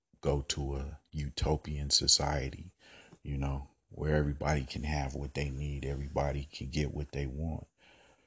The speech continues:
It's just right now, there's a few having all, suppressing the many.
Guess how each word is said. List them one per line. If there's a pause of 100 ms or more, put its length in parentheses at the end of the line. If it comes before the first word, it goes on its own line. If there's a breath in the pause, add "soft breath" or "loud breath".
(460 soft breath)
It's
just (200)
right
now, (2250)
there's
a
few (640)
having
all, (220)
suppressing
the (260)
many.